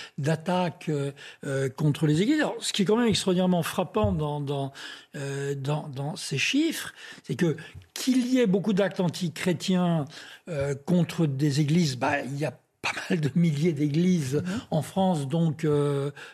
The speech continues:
Speaker 1: euh, po-, potentiellement, euh, il y en a beaucoup, euh, mais la dispropor-, euh, les, les actes an-, an-, an-, anti-juifs ou antisémites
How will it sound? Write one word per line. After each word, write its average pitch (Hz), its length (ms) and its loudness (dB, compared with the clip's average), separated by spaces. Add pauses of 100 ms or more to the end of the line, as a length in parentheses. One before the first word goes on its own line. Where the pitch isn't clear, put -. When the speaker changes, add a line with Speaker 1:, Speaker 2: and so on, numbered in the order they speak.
Speaker 1:
euh, 139 200 0
po-, 165 400 0
potentiellement, 156 960 0 (320)
euh, 139 100 -4
il 135 60 2
y 139 80 2
en 131 140 0
a 127 80 -2
beaucoup, 302 580 0 (360)
euh, 156 280 0
mais 160 220 2
la 151 200 -2
dispropor-, 147 680 -4
euh, 160 140 -2
les, 151 300 2
les 151 400 2
actes 185 200 0
an-, 156 140 0 (140)
an-, 185 80 -2
an-, 156 460 -4
anti-juifs 151 600 0
ou 165 60 0
antisémites 147 640 0